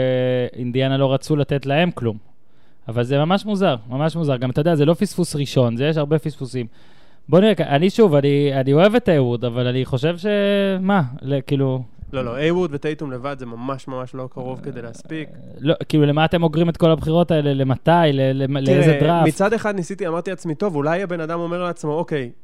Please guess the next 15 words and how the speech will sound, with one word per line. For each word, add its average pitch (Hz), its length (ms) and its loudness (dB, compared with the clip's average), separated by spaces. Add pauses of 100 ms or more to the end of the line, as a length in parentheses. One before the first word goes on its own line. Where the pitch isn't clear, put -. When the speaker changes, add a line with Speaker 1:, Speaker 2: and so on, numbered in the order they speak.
(140)
Speaker 2:
כול-, - 220 -6
כול-, 170 280 -2
כולם 190 240 -4
עוד 147 120 -4
מנסים 131 340 -4
להרים 156 260 -2
את 127 80 -8
הראש, 120 360 -4
יוסטון, 156 360 -6
אוקיי, 131 240 -8
סי, 190 200 -10
כל 156 120 -6
מיני 151 140 -6
קבוצות 139 300 -10
כאלה, 185 360 -6